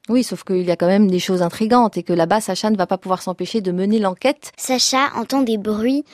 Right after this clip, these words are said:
Speaker 2: dans le grenier et ne peut s'empêcher d'aller voir ce qui se passe.
Speaker 1: Et alors, à un moment, le récit bascule et c'est une autre histoire qui se trame.
Speaker 2: En, en effet, un mystère peut en cacher un autre. Sacha et Jacob se retrouvent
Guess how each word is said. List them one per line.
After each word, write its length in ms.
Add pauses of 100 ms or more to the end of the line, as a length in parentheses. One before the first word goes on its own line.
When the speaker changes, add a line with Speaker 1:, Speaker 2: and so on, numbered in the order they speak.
(140)
Speaker 2:
dans 120
le 120
grenier 560
et 100
ne 120
peut 200
s'empêcher 640 (320)
d'aller 240
voir 300
ce 80
qui 100
se 140
passe. 640 (120)
Speaker 1:
Et 120
alors, 240
à 60
un 160
moment, 380 (140)
le 100
récit 380
bascule 500
et 340
c'est 260
une 120
autre 220
histoire 300
qui 100
se 120
trame. 420 (260)
Speaker 2:
En, 160
en 200
effet, 280
un 140
mystère 420
peut 120
en 120
cacher 380
un 240
autre. 400 (200)
Sacha 480
et 40
Jacob 360
se 140
retrouvent 400